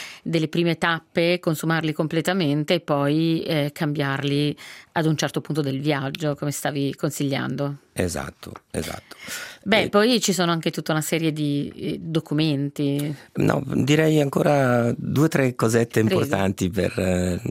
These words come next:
Speaker 2: per la moto. Eh, per evitare, mm, delle, delle spiacevoli perdite di tempo, eh, può capitare che si, si fora, si buca,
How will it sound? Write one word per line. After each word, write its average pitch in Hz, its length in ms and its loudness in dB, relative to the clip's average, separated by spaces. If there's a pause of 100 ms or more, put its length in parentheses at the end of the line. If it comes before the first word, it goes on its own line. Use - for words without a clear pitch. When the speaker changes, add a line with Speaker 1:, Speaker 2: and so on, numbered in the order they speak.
(180)
Speaker 2:
per 98 160 0
la 101 100 2
moto. 92 440 0 (380)
Eh, 104 500 0 (800)
per 151 140 2
evitare, 160 760 2
mm, 113 520 2
delle, 113 680 4
delle 117 340 0
spiacevoli 117 840 2
perdite 110 580 0
di 104 140 0
tempo, 117 580 2 (420)
eh, 107 540 -2
può 139 140 0
capitare - 480 0
che - 140 0
si, 87 760 0
si 101 180 0
fora, 87 380 0
si - 180 -2
buca, 87 1120 -4